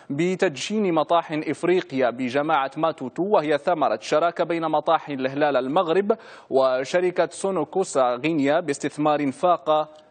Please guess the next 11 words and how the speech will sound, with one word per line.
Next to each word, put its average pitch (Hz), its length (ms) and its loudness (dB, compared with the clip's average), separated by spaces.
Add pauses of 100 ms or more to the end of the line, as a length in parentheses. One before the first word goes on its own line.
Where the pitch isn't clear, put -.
(240)
ثلاثين 165 760 2
مليون 139 480 0
أورو. 127 360 0 (1500)
الزيارة 127 400 0
الملكية 127 500 -2
توجت 123 520 -2
ببيان 165 600 0
مشترك 156 560 -2 (340)
أكدت 175 380 0
فيه 220 300 -2
جمهورية 156 500 0